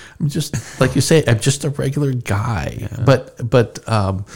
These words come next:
Speaker 1: but stepping up and stepping into it a little bit. I mean, I think when you, when you f-, when you feel, we'll, we'll use the church language, right? Wh-, wh-, when you feel called,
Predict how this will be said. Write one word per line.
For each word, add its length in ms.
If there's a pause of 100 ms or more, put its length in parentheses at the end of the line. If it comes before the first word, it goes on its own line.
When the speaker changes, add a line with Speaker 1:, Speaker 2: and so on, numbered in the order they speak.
(360)
Speaker 1:
but 160
stepping 480
up 180
and 140
stepping 400
into 340
it 100
a 60
little 340
bit. 340 (100)
I 60
mean, 200
I 100
think 280
when 380
you, 360 (1200)
when 160
you 80
f-, 260 (120)
when 140
you 120
feel, 480
we'll, 360
we'll 220
use 260
the 60
church 380
language, 360
right? 180
Wh-, 160
wh-, 360
when 140
you 60
feel 180
called, 720